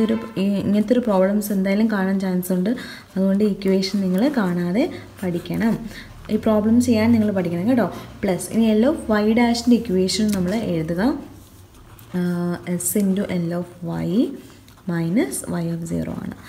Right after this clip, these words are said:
plus ബാക്കി എന്തുകൊണ്ട്? nine into L of Y ആണ്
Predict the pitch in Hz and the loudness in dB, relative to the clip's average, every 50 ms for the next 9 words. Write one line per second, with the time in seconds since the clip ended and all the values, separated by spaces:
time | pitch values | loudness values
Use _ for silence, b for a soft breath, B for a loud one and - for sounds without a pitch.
0 | B B B B B B - 185 175 170 175 196 262 359 370 - - - - - | B B B B B B -6 -4 -4 -2 0 2 2 2 2 0 -4 -6 -12 -8
1 | - 170 180 180 175 - 208 196 185 185 185 180 180 180 180 180 - 175 175 180 | -4 -2 -2 -2 -2 0 0 2 2 2 2 2 0 0 0 -2 -2 -4 -2 0
2 | 180 175 185 220 240 240 220 208 190 - - - 165 175 175 170 175 170 165 - | 0 0 2 4 6 6 6 4 2 -2 -4 -2 -2 -2 -2 -2 -2 -4 -6 -8
3 | - 175 170 170 170 170 170 170 170 175 | -8 -6 -4 -4 -4 -4 -2 -2 -2 -2